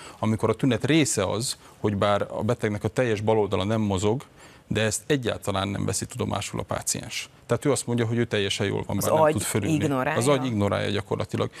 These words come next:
Speaker 1: És ezért nagyon fontos az, hogy odafigyeljünk egymásra. Tehát, hogyha valakinél az arc szimmetriájának a megváltozását észleljük, hogyha szótalálási nehézséget észlelünk, hogyha, ö, azt észleljük, hogy az egyik oldala gyengébb,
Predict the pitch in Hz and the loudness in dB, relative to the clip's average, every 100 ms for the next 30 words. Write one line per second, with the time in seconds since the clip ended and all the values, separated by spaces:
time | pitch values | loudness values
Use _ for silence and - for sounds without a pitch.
0 | - - 113 196 135 131 117 - 123 110 | -12 -4 0 2 2 0 -2 -2 -2 -2
1 | - 117 117 135 120 - 104 98 98 107 | -2 -2 0 0 0 0 0 0 0 -2
2 | 101 104 101 104 - - - - 110 113 | -2 -4 -4 -6 -6 -12 -16 -2 -2 -2
3 | - 113 151 135 - 107 98 101 - - | -2 2 4 2 0 0 0 -2 -8 -8
4 | 113 135 135 - - - - 120 107 110 | 0 2 2 -2 -8 -2 0 0 2 0
5 | 104 101 98 104 110 101 95 98 101 98 | 2 0 -2 0 0 0 -2 -2 -4 -4
6 | - - - - - - - - - 50 | -4 -6 -6 -10 -16 -6 -4 -2 -4 -6
7 | - 107 123 - 147 - 110 104 98 113 | -4 -4 0 2 2 2 0 0 0 0
8 | 113 110 101 - 110 104 107 - 107 98 | 2 2 0 -2 -4 -2 -4 -2 -4 -6
9 | 98 - - - - 123 113 - 117 107 | -8 -12 -18 -18 -6 -2 -2 -2 2 2
10 | 107 - 123 110 110 135 - 113 190 107 | 2 -2 0 2 2 2 0 -2 0 0
11 | 107 101 104 101 107 107 104 101 98 101 | 0 -2 -2 -2 -2 -2 -2 0 0 0
12 | 107 101 98 | 0 2 0